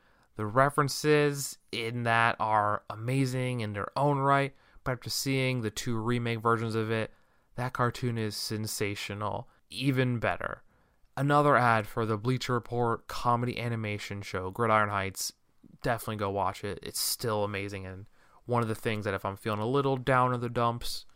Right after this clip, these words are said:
a few episodes of Gridiron Heights brings you right back up. Also, something I know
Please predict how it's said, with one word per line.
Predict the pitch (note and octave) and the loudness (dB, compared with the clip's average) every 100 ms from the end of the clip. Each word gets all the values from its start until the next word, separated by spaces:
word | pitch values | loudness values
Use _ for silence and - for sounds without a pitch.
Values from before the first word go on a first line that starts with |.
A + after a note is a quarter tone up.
| - - - - - - - | -20 -20 -20 -20 -20 -20 -20
a | - | -16
few | - A#2+ | -2 2
episodes | A2+ G2+ A2 | 4 2 -2
of | A2+ | 2
Gridiron | G#2+ G2 | 4 4
Heights | G2 F#2 - | 0 -2 -6
brings | - G#2 G2 | -4 -4 -2
you | G2 | -2
right | G2 A2+ A#2 A2 - | 0 0 4 2 2
back | E2 - - | -8 -10 -10
up. | D#2 - - | -10 -8 2
Also, | - - G#2 | 4 4 0
something | G#2 D#3+ E3+ D#3+ D3+ - - | 0 0 0 0 -4 -8 -8
I | A#2+ | -4
know | C3 C#3+ C#3 C3+ C3 B2 | 0 2 4 4 4 0